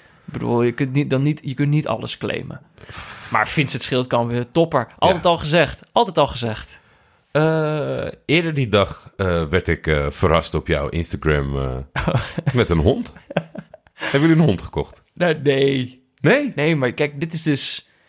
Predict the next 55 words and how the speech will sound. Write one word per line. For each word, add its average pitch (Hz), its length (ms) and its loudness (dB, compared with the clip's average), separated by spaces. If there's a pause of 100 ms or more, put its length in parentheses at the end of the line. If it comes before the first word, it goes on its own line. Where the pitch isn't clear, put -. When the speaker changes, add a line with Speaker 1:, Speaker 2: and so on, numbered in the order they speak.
(380)
Speaker 1:
omdat 160 200 2
die 170 100 -6
wedstrijden 214 320 2
pas 151 160 -2
om 147 60 -2
half 156 200 0
vijf 147 200 0
beginnen, 202 340 -2
heb - 80 -6
je - 60 -8
gewoon, 185 320 -2
je 147 120 -4
hebt 214 160 2
nog 196 120 -2
wat 127 160 0
aan 123 60 2
je 113 140 -2
dag. 139 480 2
Speaker 2:
Mhm. 107 160 2 (100)
Speaker 1:
Maar - 100 -6
het - 80 -12
was 117 120 -4
natuurlijk 110 280 -6
ook - 80 -6
zaterdag, 147 520 -2
dus - 220 -12
ik 139 140 -12
dacht, - 300 -8
eh, 117 120 -2
Speaker 2:
Lekker 67 240 -4
weer. 90 240 -2 (180)
Speaker 1:
Ja, 233 200 2 (200)
dus, - 240 -6
eh, 156 140 4
mijn 135 180 2
vriendin 123 280 -2
en 120 120 0
ik, 120 220 -6
eh, 117 160 2
gingen 113 280 -2
lekker, 113 400 0
eh, 101 220 -2
het - 140 -8
park 190 280 2
in. 123 200 -2 (500)
En, 123 300 4
eh, 113 220 4
we 113 60 4
lagen 113 320 2
daar, 107 360 0
eh, 104 60 0
een 113 100 -2
boekje 147 240 -4
te 113 100 -4
lezen. 110 380 -4